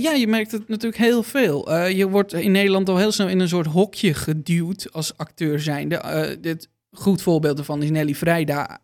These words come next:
maar dat is de Ma Vlodder. En zij heeft daarna nog wel andere dingen ge-, gedaan, maar dan is het altijd, "Oh kijk, Ma Vlodder speelt die en die en die." Terwijl, nou, eh, nog een goed voorbeeld is de Engelse man Rowan Atkinson. Die speelde, eh,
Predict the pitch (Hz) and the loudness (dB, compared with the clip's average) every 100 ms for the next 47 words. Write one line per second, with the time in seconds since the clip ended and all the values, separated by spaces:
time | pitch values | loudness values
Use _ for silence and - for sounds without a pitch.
0 | - 156 151 147 - 170 165 165 147 135 | -14 -4 -2 -2 -4 -2 -2 -2 -4 2
1 | 190 180 160 147 - 196 185 - _ _ | 2 2 -2 -4 0 0 -2 -10 _ _
2 | _ _ _ - 151 156 165 156 165 160 | _ _ _ -2 2 4 4 2 4 4
3 | 165 156 151 185 185 170 175 220 160 - | 4 2 2 2 2 2 2 2 -2 -6
4 | 135 131 151 147 151 160 160 151 175 165 | -12 -10 -6 -4 0 0 0 0 0 0
5 | 156 160 165 156 156 170 160 - 185 180 | 0 0 0 -2 0 0 0 2 2 4
6 | 160 - 190 175 160 160 - _ _ _ | 0 0 2 2 2 -2 -8 _ _ _
7 | _ _ _ _ - 214 175 165 170 170 | _ _ _ _ -4 2 4 4 4 4
8 | 170 190 135 - 165 170 170 165 _ - | 4 4 2 -4 0 2 2 -2 _ -6
9 | 202 202 196 202 190 185 180 175 - 165 | -4 -2 -2 2 2 2 0 0 2 2
10 | 156 156 156 160 160 156 165 160 160 165 | 2 0 0 0 0 -2 -2 -2 -2 2
11 | 160 156 180 190 151 - 120 208 _ _ | 2 2 0 -2 -4 -4 -6 -8 _ _
12 | _ 165 - 165 151 156 156 151 151 147 | _ -10 -4 0 2 2 2 2 2 2
13 | 175 185 | 2 2